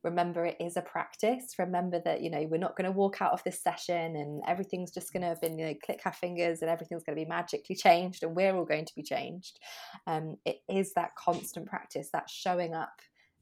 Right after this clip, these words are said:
and being really conscious about how you're showing up as well. I mean, it's interesting 'cause I think there's a piece there as well for me where –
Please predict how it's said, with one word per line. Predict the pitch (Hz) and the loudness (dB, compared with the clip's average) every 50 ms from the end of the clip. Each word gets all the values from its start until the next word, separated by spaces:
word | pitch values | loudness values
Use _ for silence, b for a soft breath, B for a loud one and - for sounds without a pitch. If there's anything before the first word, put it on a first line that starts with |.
| - | -10
and | 175 170 | -6 -2
being | 175 170 160 156 156 | 0 0 0 0 2
really | 175 165 160 151 | 2 2 2 0
conscious | - - - 160 160 - - - - - - - | -2 -4 -6 -6 -6 -6 -8 -8 -8 -8 -8 -4
about | - 147 139 - - | -2 -2 -2 -2 -2
how | - - 127 127 | -4 -4 -4 -4
you're | - - - | -4 -6 -8
showing | - - - 131 - - - | -6 -4 -4 -4 -4 -4 -8
up | - 156 - | -10 -10 -10
as | - - - - | -12 -10 -6 -4
well. | 165 - - - 143 156 B B B B B B B B B - | -2 -2 -2 -4 -6 -8 B B B B B B B B B 0
I | 208 | 0
mean, | 214 208 | 2 2
it's | 202 - - | 0 0 0
interesting | - 247 262 247 - 240 233 - - 180 165 165 156 156 | 2 2 2 2 2 0 0 0 0 0 0 0 -2 -4
'cause | 160 - 180 - | -4 -4 -2 0
I | 180 170 | 0 -2
think | 170 - 240 254 233 - | 0 0 0 0 0 0
there's | 208 202 202 | -2 0 -2
a | 180 | -2
piece | 180 - - 214 202 202 - | -4 -4 -4 -4 -4 -2 -2
there | 170 156 151 147 | 0 0 0 0
as | 147 151 | -2 0
well | 175 165 160 151 | 0 0 0 0
for | - - 151 | -2 -4 -4
me | 147 156 151 139 139 151 | -2 -2 -2 -2 -2 -2
where – | 147 147 143 143 147 147 | -2 -2 -2 -2 -4 -8